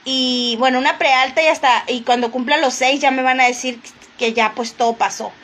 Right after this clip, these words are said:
"Esas cosas son para otro tipo de live", dice, "aquí son las dos A M". Sí, Antonio, vete allá a OnlyFans o vete, por favor, al TikTok.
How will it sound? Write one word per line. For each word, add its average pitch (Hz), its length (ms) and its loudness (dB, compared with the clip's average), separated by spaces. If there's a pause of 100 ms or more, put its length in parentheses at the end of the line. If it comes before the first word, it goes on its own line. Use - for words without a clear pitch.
(640)
"Esas 294 260 2
cosas 330 320 0
son 339 160 2
para 330 220 2
otro 285 220 -2
tipo 294 340 0
de 285 100 2
live", 247 320 2
dice, 262 320 -2
"aquí 254 180 -2
son 262 200 0
las 254 120 2
dos 240 160 -4
A 285 100 4
M". 240 160 0
Sí, 226 260 -4
Antonio, 294 680 4
vete 285 280 2
allá 285 640 4
a 247 80 4
OnlyFans 320 720 2
o 349 80 6
vete, 269 240 2
por 302 160 -2
favor, 254 220 6
al 247 180 0
TikTok. - 440 -2